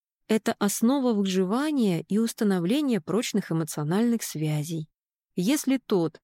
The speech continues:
о ком позаботились, равноценно позаботится в ответ, появляются здоровые и крепкие взаимоотношения.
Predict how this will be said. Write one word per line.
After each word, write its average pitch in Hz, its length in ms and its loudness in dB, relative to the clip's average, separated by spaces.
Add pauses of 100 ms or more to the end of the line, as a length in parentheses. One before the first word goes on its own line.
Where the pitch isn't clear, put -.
о 175 120 -2
ком 233 260 0
позаботились, 185 960 -2 (220)
равноценно 202 760 0
позаботится 170 800 -2
в 151 60 0
ответ, 208 480 -2 (560)
появляются 254 680 2
здоровые 220 560 2
и 160 40 -8
крепкие 208 500 0
взаимоотношения. 160 1120 0